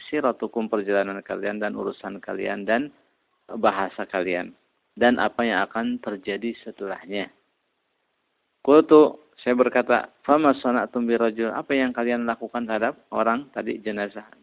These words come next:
mayit itu? Abu Aliyah mengatakan, "Kami memba-, apa, me-, me-, menggali kuburan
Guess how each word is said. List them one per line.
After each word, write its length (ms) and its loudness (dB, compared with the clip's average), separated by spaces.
mayit 260 -6
itu? 160 -8
Abu 160 4
Aliyah 320 6
mengatakan, 480 4
"Kami 240 2
memba-, 560 4
apa, 280 0
me-, 320 2
me-, 640 0
menggali 680 6
kuburan 640 2